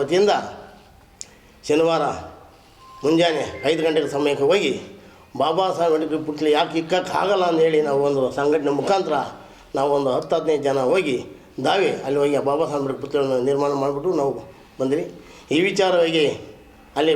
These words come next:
ಬಾಬಾ ಸಾಹೇಬ್ ಅಂಬೇಡ್ಕರ್ ಪುತ್ಥಳಿ ಈ ವಿಚಾರ, ಇಟ್ಟಿರೋ ವಿಚಾರ ಗೊತ್ತಾದ ತಕ್ಷಣ ಅಲ್ಲಿರ್ತಕ್ಕಂಥ ಪೊಲೀಸ್ ಅಧಿಕಾರಿಗಳು ಕೂಡಲೇ ಸ್ಥಳಕ್ಕೆ ಧಾವಿಸಿ ಬಾಬಾ ಸಾಹೇಬ್ ಅಂಬೇಡ್ಕರ್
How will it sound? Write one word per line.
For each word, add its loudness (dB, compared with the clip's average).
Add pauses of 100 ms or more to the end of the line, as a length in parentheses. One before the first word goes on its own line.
ಬಾಬಾ 2
ಸಾಹೇಬ್ 0
ಅಂಬೇಡ್ಕರ್ -2
ಪುತ್ಥಳಿ -2
ಈ 0
ವಿಚಾರ, 0 (240)
ಇಟ್ಟಿರೋ 0
ವಿಚಾರ 2 (120)
ಗೊತ್ತಾದ -2
ತಕ್ಷಣ 0 (180)
ಅಲ್ಲಿರ್ತಕ್ಕಂಥ 0 (140)
ಪೊಲೀಸ್ 0
ಅಧಿಕಾರಿಗಳು 2 (520)
ಕೂಡಲೇ 2 (260)
ಸ್ಥಳಕ್ಕೆ 0 (160)
ಧಾವಿಸಿ 2 (560)
ಬಾಬಾ 2
ಸಾಹೇಬ್ 2
ಅಂಬೇಡ್ಕರ್ 2